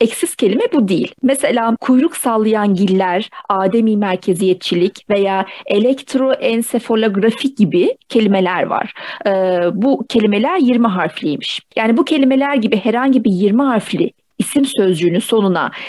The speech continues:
"sizleştiricileştiri veremeyebileceklerimizdenmişsinizcesine" eki getirmemiz prensip olarak yeni bir kelime yaratmak için uygun görülüyor. Örneğin kuyruk sallayan giller "sizleştiricileştiri veremeyebileceklerimizdenmişsinizcesinedir"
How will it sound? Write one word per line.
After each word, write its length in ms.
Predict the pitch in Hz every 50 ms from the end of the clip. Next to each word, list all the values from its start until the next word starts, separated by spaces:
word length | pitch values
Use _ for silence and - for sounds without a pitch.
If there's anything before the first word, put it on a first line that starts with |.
| - - - -
"sizleştiricileştiri 1300 | 226 226 208 220 226 226 220 - - 247 220 233 220 - 226 226 226 226 220 - - - 220 220 208 202
veremeyebileceklerimizdenmişsinizcesine" 2250 | 214 214 226 226 220 220 220 202 214 208 208 190 214 214 214 - 214 202 214 208 214 202 190 180 233 262 269 240 214 208 - - - - 185 202 202 180 180 196 185 - - 190 185 175 - -
eki 240 | - - - - 185
getirmemiz 680 | 170 247 240 - - 185 185 185 190 226 349 539 - - - - - - -
prensip 460 | - 285 277 277 294 277 - 339 - 233
olarak 340 | 196 180 165 - - 508 - - - - -
yeni 180 | 262 269 285
bir 80 | 233 -
kelime 280 | - 220 196 190 190 208
yaratmak 440 | 269 285 240 226 - - 180 170
için 180 | - - - 508 - -
uygun 360 | 277 262 240 202 226 208 180
görülüyor. 440 | 180 180 160 156 143 107 104 - - -
Örneğin 440 | - 262 269 254 269 262 262 254 254 - - - _
kuyruk 320 | - - 262 269 302 330 -
sallayan 640 | - - 269 233 233 233 233 233 233 220 220 214
giller 420 | 190 214 214 214 208 220 214 214 220
"sizleştiricileştiri 1600 | 214 - - 208 208 208 220 220 208 - - - - - 196 202 196 180 185 214 202 214 208 202 - - - - 190 214 190
veremeyebileceklerimizdenmişsinizcesinedir" 2750 | 214 208 220 220 208 208 214 202 190 185 202 190 - 202 196 - - 202 190 202 196 208 196 180 170 220 240 254 240 214 202 185 - - - 180 190 196 190 170 196 196 - - 190 190 202 185 156 151 220 240 214 175 -